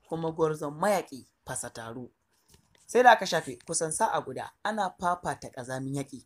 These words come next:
tsakanin Sarki Humzak da Sarki Basbur ba tare da ɗayansu ya sami nasarar koda kwarzanar jikin ɗaya ba. Amma kuma shi Sarki Humzak yana samun nasarar gabza musu naushi da bugu da hannu da ƙafa.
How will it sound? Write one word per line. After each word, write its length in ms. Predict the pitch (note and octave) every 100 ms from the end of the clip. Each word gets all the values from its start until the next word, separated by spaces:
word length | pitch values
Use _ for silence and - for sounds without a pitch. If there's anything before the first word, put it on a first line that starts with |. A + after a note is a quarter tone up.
| _
tsakanin 340 | C#3+ F#3+ G#3
Sarki 260 | G#3 G3+ G#3+
Humzak 420 | G3 C#3+ B2+ - _
da 100 | -
Sarki 380 | - F3+ - A3
Basbur 400 | E3+ C3+ - C3 -
ba 100 | B2
tare 320 | B2 D3 G#3 - _ D3+
da 80 |
ɗayansu 420 | C#3 G#3 A3 - - - _ -
ya 320 | E3 G#3 A3+
sami 320 | A3 F3 D#3+
nasarar 380 | D#3+ D#3 C#3 B2+
koda 320 | - G#3+ G3 D3+ - _ _
kwarzanar 580 | D3+ C#3 C#3 F3 G#3 F3
jikin 520 | C#3 - B2 B2+ B2 -
ɗaya 200 | B2 -
ba. 180 | B2+ - _ _ -
Amma 180 | F#3 G#3+
kuma 200 | A3 G#3+ - -
shi 260 | - G3+
Sarki 320 | G3+ G#3 G#3 G#3+
Humzak 420 | G3+ D3+ C3 - -
yana 320 | D3+ G#3+ F#3+
samun 340 | E3+ D#3 C3+
nasarar 360 | C#3+ D3+ D3 A#2 _ _
gabza 540 | C3+ D#3 G#3+ A3 G3+ F3
musu 220 | E3 D3
naushi 380 | D3 C#3 B2+ - _
da 120 | C3+
bugu 360 | C3 D3 C#3 A#2 _ _ _
da 100 | D3
hannu 320 | C#3+ G#3 A3+
da 100 | F3+
ƙafa. 320 | - C3+ B2+